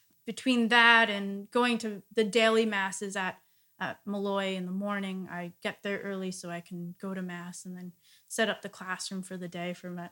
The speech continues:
before my eight A M class. Um, and then immersing myself in the consecration to Jesus through Mary.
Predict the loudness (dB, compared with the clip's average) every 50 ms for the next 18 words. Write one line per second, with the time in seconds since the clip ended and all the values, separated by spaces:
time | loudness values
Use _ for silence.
0 | _ -18 -10 -4 -2 -2 0 -2 -2 2 4 4 4 4 4 2 0 0 -2 -4
1 | -4 -8 -10 -14 -14 -12 -12 -12 -10 -12 -12 -14 -16 _ _ -20 -20 _ _ _
2 | _ -4 -2 -2 -2 -2 -2 -4 -6 -10 -12 _ _ _ -4 -2 0 0 0 -2
3 | -2 -2 -2 -2 -4 -6 -8 -10 _ _ -2 0 4 6 6 6 4 2 2 2
4 | 2 2 0 0 0 0 0 0 0 -2 -4 -4 -4 -4 -4 -2 -2 -2 -4 -4
5 | -6 -4 -4 -4 -2 -4 -4 -2 0 0 0 0 -4 -4 -4 -6 -6 -6 -6 -6
6 | -6 -8 -10 -10 -8 -8 -6 -4 -4 -4 -4 -6 -6 -6 -8 -10 -10